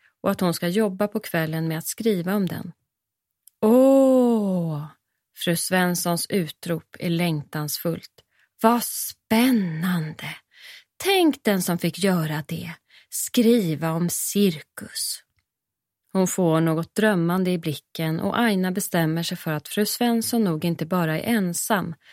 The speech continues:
Säkert har hon som alla andra drömmar där i sin ensamhet. Hon tittar på henne och det ser nästan ut som om fru Svensson står där och ler med hela kroppen.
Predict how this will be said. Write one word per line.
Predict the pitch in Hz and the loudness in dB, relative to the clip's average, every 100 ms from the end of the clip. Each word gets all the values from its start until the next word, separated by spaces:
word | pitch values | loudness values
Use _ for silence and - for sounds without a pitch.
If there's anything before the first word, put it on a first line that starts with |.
| - - _ | -20 -20 _
Säkert | - 269 262 - 254 | 0 0 2 -2 -2
har | 185 165 | 0 2
hon | 165 156 160 | 0 -2 -4
som | - 202 | -2 -2
alla | 254 220 190 | 0 0 0
andra | 185 175 156 | 0 -2 -2
drömmar | 151 190 185 156 170 170 | -2 0 0 0 -2 -2
där | 156 | -2
i | 151 | -4
sin | 156 175 | -4 -2
ensamhet. | 175 151 - 160 160 - _ - _ _ _ _ _ _ _ _ - | -2 -2 -6 -8 -8 -10 _ -20 _ _ _ _ _ _ _ _ -6
Hon | - 196 | -2 2
tittar | 233 220 _ 220 | 2 0 _ -2
på | - 185 170 | 0 2 2
henne | 185 175 175 170 | 2 0 0 -2
och | - 202 | -2 -2
det | 208 | 0
ser | 226 | 2
nästan | 226 214 208 202 | 0 0 -2 2
ut | 233 220 - | 2 0 -2
som | - 185 | -2 0
om | 175 170 170 | 2 0 -2
fru | - 208 | -2 -2
Svensson | - 226 220 214 - 202 | 0 0 2 0 -2 -4
står | - - 240 208 170 | -4 0 2 4 2
där | 160 160 | -2 0
och | 196 | 0
ler | 196 214 180 151 | 2 2 2 0
med | 165 | -2
hela | 165 160 | -2 -4
kroppen. | - 202 - _ 180 170 | -4 -6 -6 _ -8 -8